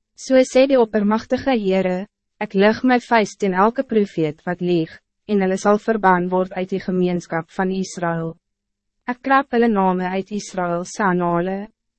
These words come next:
Hulle sal nooit weer hulle eie land sien nie. Dan sal hulle agterkom dat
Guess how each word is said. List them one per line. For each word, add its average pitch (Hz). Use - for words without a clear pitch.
Hulle 226
sal 240
nooit 240
weer 220
hulle 196
eie 202
land 185
sien 190
nie. 185
Dan 226
sal 269
hulle 214
agterkom 196
dat 185